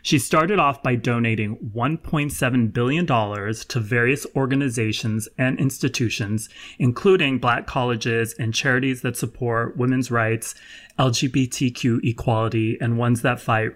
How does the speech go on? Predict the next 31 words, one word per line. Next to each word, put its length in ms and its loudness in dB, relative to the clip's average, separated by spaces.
racial 400 0
injustice 640 -2
and 180 -4
climate 400 -2
change. 440 -10
By 160 4
the 100 4
way, 240 4
she 160 -2
made 160 0
that 140 0
money 180 2
back 320 0
in 160 -6
two 240 -2
days. 500 -8
Meanwhile, 760 4
Jeff 300 0
Bezos 440 2
recently 340 2
made 240 2
thirteen 420 0
billion 300 2
dollars 480 0
in 240 -10
one 220 -10
day 260 -8
and 220 -2
probably 320 0
gave 300 -2
away 520 -6